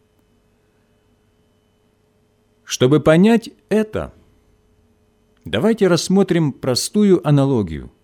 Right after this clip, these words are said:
Например, поведение частиц металла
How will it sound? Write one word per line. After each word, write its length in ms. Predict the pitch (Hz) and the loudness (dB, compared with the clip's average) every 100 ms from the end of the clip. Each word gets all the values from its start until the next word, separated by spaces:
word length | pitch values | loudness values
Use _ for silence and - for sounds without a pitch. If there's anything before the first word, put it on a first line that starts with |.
| _ _ _ _ _ _ _ - - | _ _ _ _ _ _ _ -18 -2
Например, 640 | 135 135 165 202 240 214 - _ _ _ _ _ _ | 0 2 4 6 4 2 -8 _ _ _ _ _ _
поведение 640 | - 123 165 175 226 202 185 | -2 0 0 2 4 4 2
частиц 600 | - 135 - 190 185 - | 0 -2 -2 -2 -2 2
металла 600 | 113 107 185 180 170 | 0 0 -2 0 -2